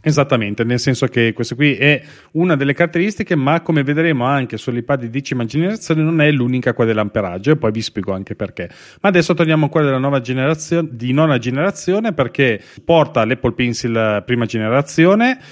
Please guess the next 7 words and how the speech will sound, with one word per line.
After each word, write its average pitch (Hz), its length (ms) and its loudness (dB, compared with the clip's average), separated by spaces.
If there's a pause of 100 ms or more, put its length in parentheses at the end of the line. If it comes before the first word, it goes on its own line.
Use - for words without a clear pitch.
(180)
eh, 98 300 -4
si 113 500 -2
ricarica 120 500 0
facilmente, 127 680 0
si, 135 380 -2
eh, 113 400 0
diciamo, 110 580 0